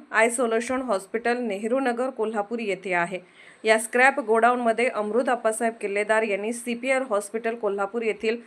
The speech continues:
खराब झालेली मशीन खरेदी केली होती.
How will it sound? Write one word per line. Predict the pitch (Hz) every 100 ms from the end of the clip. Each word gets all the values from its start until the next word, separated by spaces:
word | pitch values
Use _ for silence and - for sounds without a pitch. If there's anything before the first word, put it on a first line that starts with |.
| - _
खराब | - 240 269
झालेली | 247 240 233 240
मशीन | 220 190 247 247
खरेदी | 247 196 214
केली | 240 196
होती. | 185 185 185